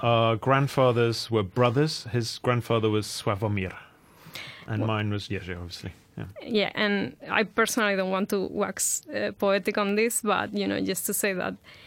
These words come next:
Speaker 2: he, I think he was one of the greatest film directors of all time, and he's a personal favorite of mine.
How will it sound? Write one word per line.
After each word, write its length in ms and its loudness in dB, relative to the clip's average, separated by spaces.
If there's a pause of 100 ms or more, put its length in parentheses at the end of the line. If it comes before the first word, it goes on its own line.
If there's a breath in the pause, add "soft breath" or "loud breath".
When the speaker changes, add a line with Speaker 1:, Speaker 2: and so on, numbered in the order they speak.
(260 loud breath)
Speaker 2:
he, 340 0
I 80 0
think 240 0
he 160 0
was 280 -6
one 140 -2
of 100 -8
the 140 -4
greatest 540 -6
film 240 -2
directors 600 -4
of 160 -6
all 140 0
time, 300 2
and 80 -2
he's 180 -2
a 80 0
personal 480 0
favorite 420 0
of 120 2
mine. 260 4